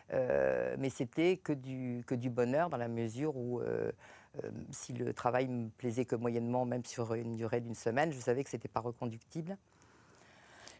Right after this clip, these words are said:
Donc forcément agréable. Euh, et puis, euh, le fait aussi de changer de, de, de, de domaine. Euh, j'ai travaillé beaucoup dans les, dans les banques, donc ça c'est clair que c'était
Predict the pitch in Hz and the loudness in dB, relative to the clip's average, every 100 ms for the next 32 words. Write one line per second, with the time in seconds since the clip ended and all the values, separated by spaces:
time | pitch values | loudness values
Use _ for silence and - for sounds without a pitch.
0 | - 160 190 175 165 - 147 160 185 190 | 0 4 6 6 2 4 4 6 6 4
1 | - 147 135 117 123 156 175 - - - | 2 4 4 6 4 2 -2 -6 -6 -2
2 | 131 57 53 50 50 50 50 50 - - | 2 2 2 0 0 0 -2 -2 -2 0
3 | 127 - - 165 175 160 127 120 117 55 | 0 0 -4 -2 0 2 2 2 4 4
4 | 50 50 50 - - - - 135 131 - | 2 0 -2 -4 -6 -8 -4 0 0 2
5 | 156 139 - 160 143 135 - 147 127 147 | 2 2 0 0 2 0 0 0 4 4
6 | 143 127 123 120 117 120 120 120 120 117 | 4 0 0 -2 -2 -4 -2 -4 -4 -6
7 | 120 - 117 120 117 147 156 190 214 127 | -6 -6 -2 2 6 6 8 6 4 -2
8 | - - - - - - 120 110 113 - | -6 -18 -20 -20 -10 -4 -2 -2 -4 -4
9 | 113 117 120 131 - 170 170 127 120 110 | -2 0 0 -4 -4 -4 -2 -2 -2 -2
10 | 113 113 113 113 113 117 147 196 202 123 | -4 -4 -6 -4 0 4 4 4 0 -4
11 | 117 113 - 113 117 - 131 135 - 117 | -4 -4 -6 -6 -6 -2 -2 -2 -2 -6
12 | 110 117 - | -4 -6 -4